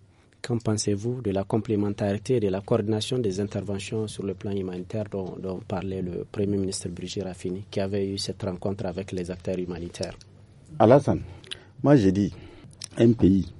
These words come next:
Speaker 2: ça fait des années, on est tout le temps là en train de tendre la main. La réponse humanitaire, il faut que les partenaires là viennent. La gestion des crises humanitaires, un pays,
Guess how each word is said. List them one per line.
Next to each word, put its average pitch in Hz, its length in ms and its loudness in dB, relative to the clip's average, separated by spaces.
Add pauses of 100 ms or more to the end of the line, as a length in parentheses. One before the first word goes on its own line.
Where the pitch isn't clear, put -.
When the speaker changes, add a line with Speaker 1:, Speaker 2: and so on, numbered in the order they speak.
(100)
Speaker 2:
ça 113 140 8
fait 156 140 12
des 110 220 12
années, 113 380 12
on 110 140 4
est 113 140 6
tout 180 100 4
le 143 60 2
temps 139 180 0
là 117 260 4
en 95 60 2
train 117 220 -2
de 95 120 2
tendre 92 340 0
la 80 120 6
main. 76 180 6 (200)
La 104 80 6
réponse 156 340 8
humanitaire, 147 540 10
il 107 160 0
faut 135 180 2
que 139 120 -4
les 101 180 0
partenaires 110 560 -2
là 101 160 4
viennent. 92 300 8 (600)
La 107 220 4
gestion 120 480 12
des 113 160 6
crises 123 320 0
humanitaires, 92 580 4 (140)
un 247 140 2
pays, 202 420 4